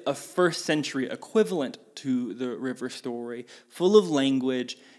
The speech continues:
and images that the people of God in the ancient world would have immediately understood to be about rescue.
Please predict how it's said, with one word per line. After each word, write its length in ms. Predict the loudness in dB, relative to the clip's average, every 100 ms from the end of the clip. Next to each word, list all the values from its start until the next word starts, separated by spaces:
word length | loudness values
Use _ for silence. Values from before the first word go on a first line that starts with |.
| -8
and 200 | -4 -4 -2
images 840 | 0 0 0 -6 -10 -12 -18 -20 _ _ _
that 300 | -2 -2 -4
the 80 | -10
people 500 | -10 -4 -4 -2 -2
of 120 | -2
God 500 | -6 -8 -8 -12 -10
in 200 | -4 -2
the 140 | -2 -2
ancient 380 | -4 -4 -8
world 420 | -8 -6 -6 -6 -4
would 140 | -4
have 140 | -2
immediately 800 | -4 -2 -4 -6 -4 0 0 -2
understood 720 | -4 -4 -6 -8 -6 -4 -4 -6
to 100 | -8
be 320 | -4 -4 -4
about 520 | -8 -8 -6 -8 -10 _ _ _ _
rescue. 440 | -8 -8 -14 -18